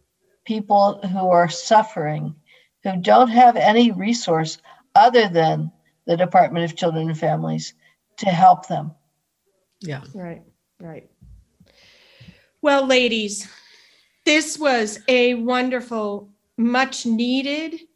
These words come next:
Speaker 3: conversation. And maybe in the future, we can have Mimi back on and dig mo-, uh, deeper into this particular topic.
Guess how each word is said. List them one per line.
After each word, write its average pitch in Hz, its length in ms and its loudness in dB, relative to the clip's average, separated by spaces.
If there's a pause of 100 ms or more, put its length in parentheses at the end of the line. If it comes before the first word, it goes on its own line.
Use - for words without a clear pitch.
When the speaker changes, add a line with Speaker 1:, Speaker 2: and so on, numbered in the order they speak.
(360)
Speaker 3:
conversation. 254 1160 -4 (160)
And 247 300 0
maybe 269 460 -2
in 247 220 -4
the 233 60 -4
future, 240 600 -6
we 240 180 -8
can 269 160 -8
have 233 300 -6
Mimi 240 320 -4
back 214 340 -6
on 214 500 -6
and 202 540 -8
dig 226 280 -6
mo-, 226 280 -4
uh, 190 240 -6 (100)
deeper 202 640 -8 (440)
into 233 340 0
this 214 340 -10
particular 208 600 -10
topic. 202 680 -10